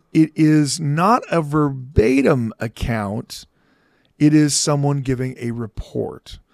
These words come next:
Again, that doesn't mean that the sentiment doesn't come from Joseph, but there is kind of a difference, right? If you listen to this podcast and you hear me say something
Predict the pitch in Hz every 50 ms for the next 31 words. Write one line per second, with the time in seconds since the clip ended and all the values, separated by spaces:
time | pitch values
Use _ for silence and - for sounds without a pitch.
0 | _ _ _ _ _ _ - - 143 156 190 170 117 101 107 147 165 165 196 190
1 | 170 180 170 175 180 175 160 151 147 135 - - 160 151 139 131 123 101 127 127
2 | 131 135 - 123 127 113 117 117 110 104 165 175 170 143 127 117 - - 143 143
3 | 156 160 196 240 240 208 - _ - - - - 214 208 190 180 165 220 208 -
4 | 160 143 127 - 131 131 135 151 175 - _ _ _ - - - - _ - _
5 | _ - - 160 165 156 - - 147 156 202 254 269 269 220 190 185 185 - 180
6 | 175 160 156 165 160 - - 143 127 120 117 113 - 107 101 101 104 110 - -
7 | 123 123 127 131 165 175 156 - - 165 156 151 147 139 143 143 127 - - 143
8 | 120 113 98 - - 98 92 - - 85 78 82 113